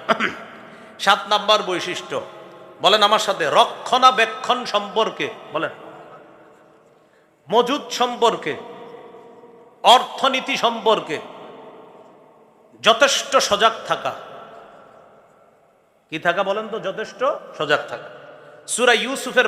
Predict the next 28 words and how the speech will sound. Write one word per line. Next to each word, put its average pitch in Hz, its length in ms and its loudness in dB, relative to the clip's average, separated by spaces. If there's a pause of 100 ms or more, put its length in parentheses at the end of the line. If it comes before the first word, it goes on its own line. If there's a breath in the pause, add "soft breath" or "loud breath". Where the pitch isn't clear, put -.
পঞ্চান্ন 196 480 0
নম্বর 170 360 0
আয়াত। 127 280 2 (920)
ইউসুফ 247 320 2
আলাইহিস 262 260 6
সালাতু 269 380 4
ওয়াস - 180 0
সালাম 240 360 4 (1000)
মিশরের 247 420 4
আজিজকে 226 480 2
বললেন, 214 420 2
"ইজআলনি 214 540 2
আলা 190 380 4
খাজাইনিল 185 640 2
আরদ", 156 160 4 (560)
আমাকে 262 580 6 (440)
আপনি 208 320 2
খাদ্য 196 420 -2
গুদামের 214 440 2
দায়িত্ব 170 380 2
দেন। 143 380 -6 (240)
"আমাকে 240 400 4
আপনি 254 460 4 (280)
অর্থ 233 320 4
সম্পদ 240 500 2
রক্ষণাবেক্ষণার 220 920 2
দায়িত্ব 180 360 2
দেন।" 139 180 0